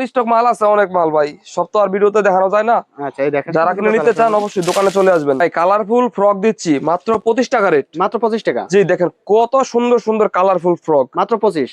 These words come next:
Speaker 1: জি, পঁচিশ টাকায় দেখ-,
Speaker 2: আচ্ছা।
Speaker 1: দেখেন এগুলোর মধ্যে ছোট বড় সাইজ আছে।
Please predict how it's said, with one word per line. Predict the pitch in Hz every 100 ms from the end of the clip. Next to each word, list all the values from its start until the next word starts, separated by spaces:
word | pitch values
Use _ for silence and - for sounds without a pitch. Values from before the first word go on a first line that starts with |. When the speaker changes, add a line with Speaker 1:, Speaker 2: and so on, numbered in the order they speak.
| -
Speaker 1:
জি, | 190
পঁচিশ | 180 214 240
টাকায় | 214 202 175
দেখ-, | 170 147
Speaker 2:
আচ্ছা। | - _ -
Speaker 1:
দেখেন | 180 226 240
এগুলোর | 214 214
মধ্যে | 202 190
ছোট | 190
বড় | 208 202
সাইজ | 190 160 151
আছে। | 143